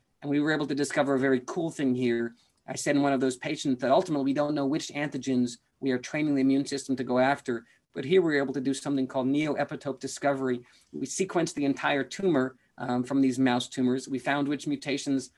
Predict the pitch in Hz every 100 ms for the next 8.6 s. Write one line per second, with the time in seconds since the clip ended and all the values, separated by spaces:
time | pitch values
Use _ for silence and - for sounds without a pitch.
0 | _ - 139 170 - 139 127 127 - _
1 | - 120 120 127 131 123 135 131 127 131
2 | 127 123 120 120 - 143 143 123 131 120
3 | 120 _ - 127 127 131 131 - 127 123
4 | 117 120 127 131 123 127 127 127 123 147
5 | 135 123 - _ _ 123 117 - 127 -
6 | 120 113 - 120 120 - 131 123 - 143
7 | 135 127 120 - _ 147 139 135 131 131
8 | 123 127 127 127 123